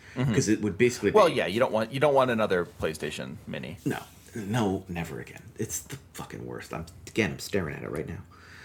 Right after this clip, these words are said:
Speaker 1: That's
Speaker 2: Um,
Speaker 1: just staring, it's staring daggers through it.
Speaker 2: Did you know it's a, I had to get, I had to buy, like, a U S B stick hub to plug into it, because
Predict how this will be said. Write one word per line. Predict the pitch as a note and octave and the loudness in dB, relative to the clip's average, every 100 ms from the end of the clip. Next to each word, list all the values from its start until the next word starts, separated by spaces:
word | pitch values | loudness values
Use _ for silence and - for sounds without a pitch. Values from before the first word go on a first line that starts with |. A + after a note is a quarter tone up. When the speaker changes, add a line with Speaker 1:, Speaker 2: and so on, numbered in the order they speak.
| - - - - - | -20 -20 -20 -20 -10
Speaker 1:
That's | A2+ - | -8 -4
Speaker 2:
Um, | F2+ D2+ D2+ C#2+ | -4 -4 -6 -4
Speaker 1:
just | - - | -6 -4
staring, | - C2+ E2 | -4 -4 -6
it's | F2 | -6
staring | - D3+ A#2+ | 2 4 4
daggers | - E2 F#2 F2 - | 0 0 0 -2 -4
through | - D2+ | -6 -4
it. | D#2 - | -4 0
Speaker 2:
Did | A#2+ | 0
you | C3 | 2
know | D3 D3 | 2 2
it's | A#2+ A2+ | 0 0
a, | G#2+ F#2+ F2 E2+ - - - - - _ - - - - - - - - | 2 2 2 0 -2 -10 -20 -20 -20 _ -20 -20 -20 -20 -20 -20 -20 -8
I | G#2+ | -4
had | A#2 A#2+ | 0 0
to | G#2 | 0
get, | G2+ F#2+ - - _ - - - - - - - - - - - | 2 2 0 -6 _ -20 -20 -20 -20 -20 -20 -20 -20 -20 -20 -6
I | A2+ | 0
had | A#2+ | 2
to | A#2+ | 2
buy, | G2 G#2 | 2 2
like, | G2+ | 2
a | F2 | 0
U | D#2+ F2 F2+ | 0 2 0
S | - | -2
B | E2+ E2 D#2+ D2 - - - | 0 0 0 -4 -12 -20 -18
stick | - - - - - | -10 -2 -2 -4 -18
hub | - F2+ C#2+ C#2 - - - - - - - | -4 -2 -2 -6 -12 -20 -20 -20 -20 -20 -18
to | - | -14
plug | - G2+ E2 | -6 -2 0
into | F2+ E2 C2+ | 0 0 -2
it, | A#1+ - - - - - - - - - | -6 -8 -14 -20 -20 -20 -20 -20 -14 -8
because | F2 G2+ F2 D#2+ - | -4 0 2 2 0